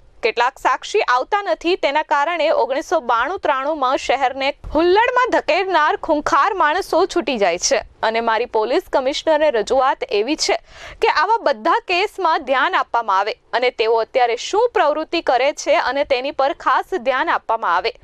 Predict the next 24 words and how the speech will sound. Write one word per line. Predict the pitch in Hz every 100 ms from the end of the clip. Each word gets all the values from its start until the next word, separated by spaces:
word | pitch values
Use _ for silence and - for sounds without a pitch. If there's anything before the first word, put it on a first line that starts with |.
| - - 311
જો | 220 440
તેની | 508 466 453
એ | 453
પ્રવૃત્તિ | 403 302 339 339 381
ચાલુ | - 302 247 392
હોય, | 339 320
તો | 427
શહેર | 427 - 262 285 349
ભવિષ્યમાં | 240 233 269 - 381 339 330
પણ | 359 370
આવા | 254 294
હુલ્લડોમાં | 277 254 311 320 285 277
સંડોવાય | - 269 233 262 285 294
નહીં, | 339 302 - - 349 -
તેના | 370 440 523 440
માટે | 415 392
તેઓ | 427 330 339
પર | 359 320
પણ | - 339
પગલાં | 370 269 233 302 359
લેવામાં | 262 233 214 170
આવે. | 175 226 - _ -
જે | - 226 330
તે | 381 571